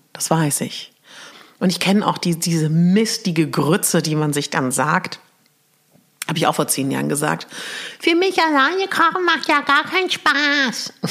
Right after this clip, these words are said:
<laughs> Bullshit. Natürlich macht das Spaß. Ich gebe zu, wenn du lange für zwei oder für mehr Menschen gekocht hast,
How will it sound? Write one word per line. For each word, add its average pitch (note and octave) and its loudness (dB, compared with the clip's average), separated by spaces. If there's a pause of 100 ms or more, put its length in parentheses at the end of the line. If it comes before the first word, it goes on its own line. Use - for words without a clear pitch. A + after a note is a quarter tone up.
(680)
<laughs> - -14 (640)
Bullshit. - 0 (480)
Natürlich B3+ 2
macht B2+ -2
das - -4
Spaß. - -10 (500)
Ich - -16
gebe D3+ 2
zu, A3+ 2
wenn D3+ 2
du C3+ -2
lange D3+ 0
für - -4
zwei D#3 2
oder C3+ -4
für C3+ -6
mehr D3 2
Menschen C3+ 0
gekocht - -2
hast, G3+ 2